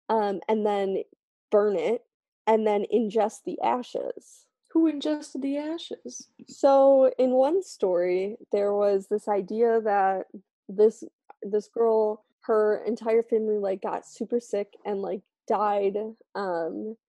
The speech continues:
Speaker 1: and except for, like, like, one of her brothers, and they thought that she was the, like, a vampire who was causing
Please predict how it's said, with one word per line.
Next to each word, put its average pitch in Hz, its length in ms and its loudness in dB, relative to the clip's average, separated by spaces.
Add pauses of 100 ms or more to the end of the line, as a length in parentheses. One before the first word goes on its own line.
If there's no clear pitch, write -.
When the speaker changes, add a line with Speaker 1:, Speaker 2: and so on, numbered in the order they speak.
Speaker 1:
and 208 440 2
except 202 340 -4
for, 214 100 -2
like, 190 220 -2 (300)
like, 190 160 -2
one 196 140 -2
of 202 100 -8
her 190 140 -6
brothers, 208 640 -2
and 214 160 -2
they 196 80 0
thought 220 340 -6
that 208 180 -2
she - 280 -8
was 208 240 0
the, 196 180 -4 (120)
like, 202 180 -4
a 202 40 -4
vampire 190 520 -4
who 190 80 -4
was 180 100 -4
causing - 380 -8